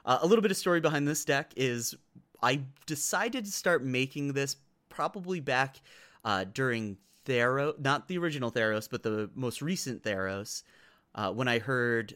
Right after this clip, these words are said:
on the Command Zone them talking about if anybody, that there was probably not enough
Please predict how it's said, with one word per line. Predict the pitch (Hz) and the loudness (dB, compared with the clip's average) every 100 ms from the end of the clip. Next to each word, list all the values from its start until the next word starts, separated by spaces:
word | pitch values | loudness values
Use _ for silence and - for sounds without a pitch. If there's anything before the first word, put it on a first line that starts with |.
| - | -6
on | 117 113 107 | -2 -2 -2
the | |
Command | - 131 143 123 | -4 -2 0 0
Zone | 120 110 107 104 - | 0 0 -2 -6 -6
them | 113 | -4
talking | 110 117 117 | 0 -2 -2
about | 110 107 98 | -2 -2 0
if | 107 - | -4 -4
anybody, | 131 143 131 120 113 - - _ _ _ - - | -2 0 0 -2 -6 -10 -20 _ _ _ -18 0
that | 143 - | 2 4
there | 123 | 2
was | 113 113 - | 0 -4 -2
probably | 175 160 143 | 0 2 4
not | 127 127 | 4 2
enough | 120 113 113 - - | 2 2 0 -4 -16